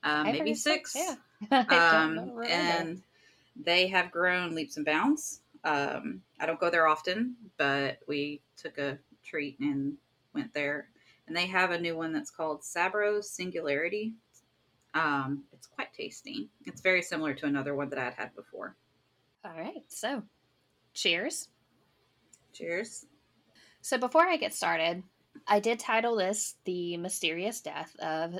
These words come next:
Speaker 2: Debbie Wolf, but I do want to preface it by saying that a lot of people that have done research on this case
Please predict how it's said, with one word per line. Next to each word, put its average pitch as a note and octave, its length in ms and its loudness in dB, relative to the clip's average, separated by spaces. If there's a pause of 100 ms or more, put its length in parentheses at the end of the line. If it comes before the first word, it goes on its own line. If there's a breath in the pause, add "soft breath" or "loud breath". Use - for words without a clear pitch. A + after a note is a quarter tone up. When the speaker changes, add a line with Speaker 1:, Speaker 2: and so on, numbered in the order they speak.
(120)
Speaker 2:
Debbie D#3+ 300 -8
Wolf, - 420 -10 (200)
but A3 120 6
I G#3+ 80 8
do B3 240 0
want A3 160 0
to G#3+ 80 0
preface - 400 -8
it D#3+ 340 -4
by E3 220 0
saying E3+ 420 -4
that D#3+ 300 -6 (340 soft breath)
a G3+ 80 4
lot G#3+ 220 6
of D#4+ 80 0
people G3+ 480 0
that F3+ 160 2
have F3+ 100 -2
done F3 200 -2
research E3+ 460 -6
on D#3+ 140 -6
this E3+ 160 -10
case - 560 -10